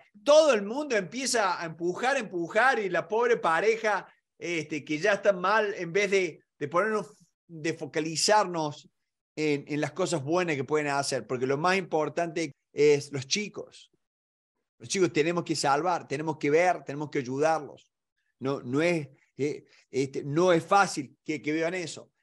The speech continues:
Y bueno, gente, hemos avanzado un montón en todo, en todo esto. Hoy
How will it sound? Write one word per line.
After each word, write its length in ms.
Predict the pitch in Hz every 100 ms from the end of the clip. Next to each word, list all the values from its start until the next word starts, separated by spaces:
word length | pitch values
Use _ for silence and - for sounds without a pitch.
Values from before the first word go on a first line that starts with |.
| -
Y 60 |
bueno, 200 | 226 285
gente, 480 | 233 262 190 135 -
hemos 460 | 180 196 208 190 -
avanzado 880 | 170 175 175 180 196 220 214 196 170
un 140 | 180
montón 640 | 180 185 165 196 196 202 - _ _ _ -
en 200 | 160 156
todo, 420 | 196 202 190 196
en 160 | 170 147
todo 240 | 196 202 196
esto. 440 | 180 - 208 202 _ _
Hoy 500 | 185 202 202 185 175